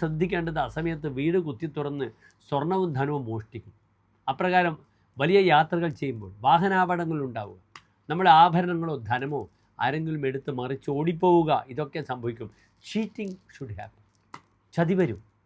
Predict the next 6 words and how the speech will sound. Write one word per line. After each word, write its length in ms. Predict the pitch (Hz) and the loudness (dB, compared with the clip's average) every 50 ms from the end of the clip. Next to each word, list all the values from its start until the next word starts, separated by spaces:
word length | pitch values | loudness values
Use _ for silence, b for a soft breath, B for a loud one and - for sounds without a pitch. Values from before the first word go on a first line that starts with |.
| _ _ _ _ _ 127 | _ _ _ _ _ 0
ധനമായാലും 600 | 135 143 156 160 160 151 147 147 143 143 147 165 - _ _ _ _ _ _ _ - | 0 2 2 0 0 0 0 -2 -2 -4 -6 -12 -18 _ _ _ _ _ _ _ -8
സ്വർണമായാലും 760 | - 147 123 127 143 139 120 107 95 90 90 87 90 85 - _ _ _ _ _ _ _ _ _ _ _ _ - | -6 -4 -4 -4 -4 -6 -6 -8 -10 -10 -14 -16 -20 -20 -20 _ _ _ _ _ _ _ _ _ _ _ _ -6
സൗഹൃദത്തിലായാലും. 880 | - 165 175 180 190 208 180 180 175 - - 123 107 98 98 95 87 - _ _ _ _ - - _ _ _ _ _ _ _ _ | 0 2 2 4 4 2 2 0 -4 -4 -6 -8 -8 -8 -8 -12 -16 -20 _ _ _ _ -20 -20 _ _ _ _ _ _ _ _
പെണ്ണ് 200 | - 180 202 233 233 | 0 2 2 4 4
കേസിൽ 260 | 233 233 175 196 226 208 175 | 6 6 6 6 4 4 4
പെടുത്തും 280 | 190 180 170 156 165 | 2 0 2 -2 -4